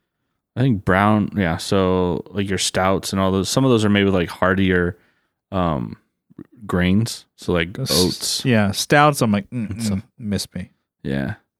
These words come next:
Speaker 1: Mm-mm.
Speaker 2: Mm-mm.
Speaker 1: No.
Speaker 2: Not,
Speaker 1: No, thanks.
Speaker 2: not
Speaker 1: Uh,
Speaker 2: to-,
Speaker 1: so
Speaker 2: mm-mm, not today.
Speaker 1: <laughs>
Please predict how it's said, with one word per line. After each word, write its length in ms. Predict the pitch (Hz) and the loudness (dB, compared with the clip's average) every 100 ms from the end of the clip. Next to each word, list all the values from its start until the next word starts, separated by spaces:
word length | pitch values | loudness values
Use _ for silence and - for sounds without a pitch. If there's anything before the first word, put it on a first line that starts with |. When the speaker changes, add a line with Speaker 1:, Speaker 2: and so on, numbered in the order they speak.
| _ | _
Speaker 1:
Mm-mm. 840 | 143 170 - 123 110 101 139 110 117 - - | 0 0 0 2 4 4 4 2 0 -4 -8
Speaker 2:
Mm-mm. 800 | 175 - 123 135 139 104 - - - - - _ - _ - - _ - | -8 -6 -4 -2 0 -2 -4 -12 -14 -20 -20 _ -20 _ -20 -20 _ -6
Speaker 1:
No. 520 | 117 113 98 107 98 117 _ _ | 0 4 4 4 0 -2 _ _
Speaker 2:
Not, 300 | 135 123 120 | 4 4 2
Speaker 1:
No, 60 | 98 | 0
thanks. 260 | 95 - | -2 -2
Speaker 2:
not 240 | 127 123 107 | 2 2 4
Speaker 1:
Uh, 40 | |
Speaker 2:
to-, 100 | 104 | 2
Speaker 1:
so 200 | - 113 110 - | 2 2 0 -2
Speaker 2:
mm-mm, 420 | 160 175 165 165 | -2 0 0 2
not 280 | 135 110 113 | 4 2 2
today. 760 | 123 131 147 147 131 131 135 - - - - - _ _ - - - _ - - - - | -2 2 4 4 2 2 -2 -6 -18 -10 -10 -10 _ _ -20 -20 -20 _ -20 -20 -20 -6
Speaker 1:
<laughs> 100 | 135 | -4